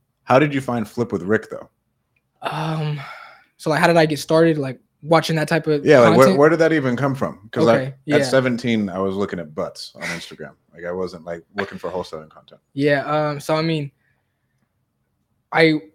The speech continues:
Speaker 2: just kinda dove deep into the education side of, you know, starting wholesaling. And, uh, so, like, before that, or are you talking
Speaker 1: Yeah,
Speaker 2: about
Speaker 1: bro, like, what
Speaker 2: Okay,
Speaker 1: made you,
Speaker 2: I
Speaker 1: like,
Speaker 2: got
Speaker 1: what
Speaker 2: you.
Speaker 1: made you like, "Oh, you know what? Like, I wanna go make, like, a bunch of money."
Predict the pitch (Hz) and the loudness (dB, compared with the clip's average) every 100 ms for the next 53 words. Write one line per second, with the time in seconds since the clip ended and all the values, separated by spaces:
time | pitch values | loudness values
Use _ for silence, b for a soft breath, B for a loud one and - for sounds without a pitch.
0 | _ 170 170 208 196 165 147 165 175 156 | _ -8 -4 2 2 2 0 4 4 2
1 | 175 165 165 156 151 147 160 156 170 156 | -4 -4 -4 -2 -2 -4 -2 0 0 -2
2 | 156 156 151 143 143 139 139 156 147 151 | 0 2 2 0 -4 -6 -8 -6 -4 -4
3 | 147 139 147 143 143 139 _ - 139 139 | -6 -6 -6 -6 -8 -10 _ -14 -10 -8
4 | 139 135 131 123 - 151 156 175 208 233 | -6 -6 -8 -8 -4 -4 -4 0 4 4
5 | 226 - 165 151 160 147 143 151 135 143 | 4 0 -6 -6 -2 -2 2 4 4 2
6 | 160 - 202 196 - 196 202 151 175 156 | 0 4 2 4 0 2 2 2 -2 -2
7 | 165 151 127 156 151 139 147 147 196 113 | -4 -2 -2 -2 -2 -2 -2 2 0 0
8 | 123 98 143 151 131 120 110 101 95 95 | -4 -6 -8 -6 -6 -6 -6 -10 -14 -16
9 | 95 95 90 92 | -20 -18 -18 -18